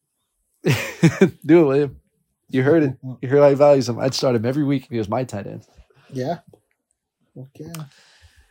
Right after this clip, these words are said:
Speaker 1: Um, all right, let's move over to Fonz's side. Um,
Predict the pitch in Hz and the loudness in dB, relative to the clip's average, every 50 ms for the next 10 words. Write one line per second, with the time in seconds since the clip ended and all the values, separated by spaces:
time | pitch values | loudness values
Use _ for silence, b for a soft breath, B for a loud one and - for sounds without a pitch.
0 | b b b b b _ _ _ - 110 110 110 107 107 104 101 101 101 101 101 | b b b b b _ _ _ -10 -8 -6 -6 -6 -6 -6 -6 -8 -8 -8 -10
1 | 98 98 - - - 139 123 117 110 - - 135 131 - 139 135 131 127 123 123 | -12 -12 -14 -10 -8 -6 -4 -4 -6 -6 -8 -8 -6 -4 -2 -2 -2 -2 -4 -6
2 | 110 - - - 127 120 120 120 120 117 113 104 104 104 101 95 - - 110 104 | -8 -10 -10 -8 -6 -4 -4 -4 -6 -6 -8 -8 -8 -10 -10 -10 -8 -8 -8 -8
3 | 101 98 95 92 92 92 95 98 - - _ _ - - 60 58 57 62 62 62 | -8 -8 -10 -10 -12 -12 -12 -14 -16 -18 _ _ -18 -16 -14 -14 -14 -14 -14 -14
4 | 62 62 60 - 50 50 50 50 50 50 - | -14 -16 -16 -16 -18 -18 -20 -20 -20 -20 -20